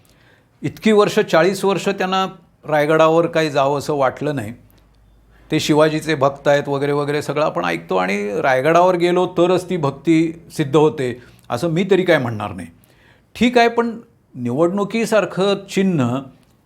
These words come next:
ते तुतारी घेऊन रायगडावर जाऊन ते कार्यक्रम साजरा करावा लागला आणि ते प्रकाशित करावं लागलं,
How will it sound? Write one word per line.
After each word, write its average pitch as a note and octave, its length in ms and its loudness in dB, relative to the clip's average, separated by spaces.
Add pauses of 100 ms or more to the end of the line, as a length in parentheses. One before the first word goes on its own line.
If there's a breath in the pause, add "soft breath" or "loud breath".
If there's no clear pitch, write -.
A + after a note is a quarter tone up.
(600)
ते E3 60 2
तुतारी D#3+ 460 2
घेऊन C#3 380 -4
रायगडावर D#3+ 760 0
जाऊन G#3 320 0
ते A3 260 -2 (300)
कार्यक्रम F3+ 380 2
साजरा D3+ 400 2
करावा C#3+ 400 0
लागला C3 280 0
आणि C3 360 -2
ते D3 240 -4
प्रकाशित - 600 -6 (100)
करावं C3+ 320 2
लागलं, A2+ 280 -4